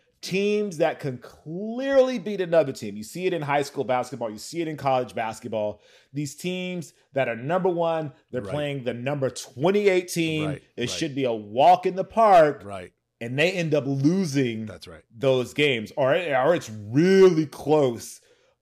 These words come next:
Speaker 1: a really close game where there's no way it should be.
Speaker 2: Yeah.
Speaker 1: So I'm not gonna say it's completely the Falcons' fault, but I'm gonna, I, like, if we're making, if we're making a, a potion here,
Speaker 2: Right, right.
Speaker 1: like, there's, there's one part Falcons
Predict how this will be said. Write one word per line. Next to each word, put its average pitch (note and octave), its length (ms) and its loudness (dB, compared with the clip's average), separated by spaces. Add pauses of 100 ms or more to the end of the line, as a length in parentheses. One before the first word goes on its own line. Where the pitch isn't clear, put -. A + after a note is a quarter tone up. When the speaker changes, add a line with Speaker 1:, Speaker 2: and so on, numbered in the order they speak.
(160)
Speaker 1:
a B2+ 180 -2
really D#3 340 2
close C#3 300 0
game A#2+ 320 -4
where A#2+ 140 -8
there's A#2+ 340 -8
no D#3 280 2
way C#3 260 2
it G#2+ 100 -6
should B2 280 -6
be. F#2 300 -10 (180)
Speaker 2:
Yeah. F2 120 -18
Speaker 1:
So A#2+ 520 0 (300)
I'm D3+ 160 -4
not B3 220 2
gonna A3 160 0
say F#3+ 260 -2
it's F3 140 -4
completely F3+ 960 -4 (220)
the G4+ 80 -4
Falcons' A3 560 0
fault, B3 460 2 (540)
but D3 300 4
I'm E3 160 2
gonna, A3+ 340 0 (180)
I, E3 240 -2 (200)
like, D#3 340 -2 (320)
if D3+ 220 -6
we're A3 100 2
making, A#3 340 2
if C#3+ 200 -2
we're G#3 100 6
making A3 320 2
a, D#3+ 140 4
a C#3+ 80 -2
potion G#3+ 520 2
here, B3+ 420 6
Speaker 2:
Right, G#2+ 280 -6
right. - 120 -8
Speaker 1:
like, D3 440 4
there's, A3+ 340 4
there's G3+ 240 2
one F#3+ 300 0
part G#3+ 340 4
Falcons F#3+ 760 2